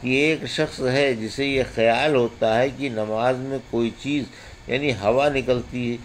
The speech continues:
मालूम हुई है। आप सल्लल्लाहु अलैहि वसल्लम ने फरमाया, नमाज से न फिरे या न मुड़े जब तक आवाज़ न सुने या बू न पाए। हदीस नंबर एक सौ अड़तीस।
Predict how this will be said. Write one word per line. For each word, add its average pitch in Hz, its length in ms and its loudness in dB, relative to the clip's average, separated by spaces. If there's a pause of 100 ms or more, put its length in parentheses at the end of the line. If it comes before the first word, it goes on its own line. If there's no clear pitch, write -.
(300)
मालूम 123 540 2
हुई 127 320 0
है। 82 180 -4 (580)
आप 127 320 2
सल्लल्लाहु 120 240 0
अलैहि - 0 -
वसल्लम 127 180 -2
ने 135 100 0
फरमाया, 110 560 2
नमाज 110 560 0
से 143 360 -2
न 117 260 0
फिरे 117 440 2 (800)
या 131 320 6
न 120 320 0
मुड़े 131 400 4 (280)
जब 117 220 0 (100)
तक 160 200 2
आवाज़ 120 680 4
न 127 220 4
सुने 101 400 -6 (380)
या 135 220 6
बू 131 380 0
न 117 200 2 (100)
पाए। 87 320 -6 (2500)
हदीस 170 380 0
नंबर 185 340 2
एक 156 120 4
सौ - 200 0
अड़तीस। 107 440 -4